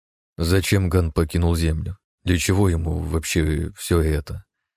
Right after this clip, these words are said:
Самим порталистам или той же Алой, Ашес, всё казалось куда понятней, особенно с последней. Тем временем Шепард подал признаки жизни. Дёрнувшись, американец привстал, приняв более нормальную позу.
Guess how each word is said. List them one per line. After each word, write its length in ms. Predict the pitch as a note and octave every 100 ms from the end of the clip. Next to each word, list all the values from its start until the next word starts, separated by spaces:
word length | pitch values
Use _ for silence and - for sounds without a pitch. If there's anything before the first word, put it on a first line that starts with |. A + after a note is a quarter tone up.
| _ _ _ _ _
Самим 380 | - G2 A#2+ B2+
порталистам 680 | A#2+ A2 A2 A#2+ B2+ G#2+ G2+
или 120 | F#2+
той 200 | G#2+ G#2+
же 160 | F#2 F#2
Алой, 440 | G#2+ F#2+ D#2+ D2+ - -
Ашес, 600 | - E2 - D#2 - - _ _ _
всё 200 | - A#2+
казалось 420 | A2 G2+ G2+ F#2+
куда 220 | - F2+
понятней, 640 | E2 E2+ D#2 D#2 C#2 F#2+ G2 _ _ _ -
особенно 400 | D#2+ E2+ D#2 D#2+
с 40 |
последней. 640 | - - E2 D2+ D2+ E2 _ _ _ _ _ _ _ -
Тем 160 | G2+
временем 340 | G#2+ B2+ A2+ F2+
Шепард 400 | - G#2+ A#2+ -
подал 280 | E2+ E2+ F2+
признаки 500 | E2 D#2+ E2 D#2 E2+
жизни. 460 | D#2 D#2+ - - _ _ _ _ _ -
Дёрнувшись, 540 | F#2+ A2 B2 D3 C#3
американец 500 | A#2 F#2 - G2 -
привстал, 520 | - F2+ - D#2 D2+
приняв 360 | - E2+ D#2+ D#2
более 240 | E2 D#2
нормальную 460 | D#2 D#2 D#2 D#2 D2+
позу. 340 | D2+ D2 E2+